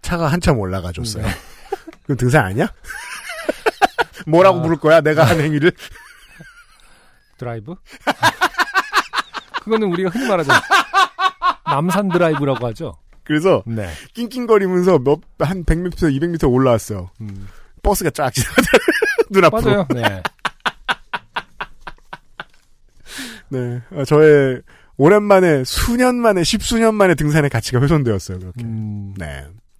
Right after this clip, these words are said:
Speaker 1: 아, 물론 뭐, 주한기 씨만큼만 <laughs> 하겠습니까마는.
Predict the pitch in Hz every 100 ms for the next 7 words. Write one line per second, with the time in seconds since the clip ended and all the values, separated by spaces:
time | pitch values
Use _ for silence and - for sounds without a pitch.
0 | _ _ _ - - _ - 139 135 135
1 | 180 180 147 156 165 165 - 165 143 135
2 | 131 147 131 - 151 139 131 113 107 87
3 | 73 76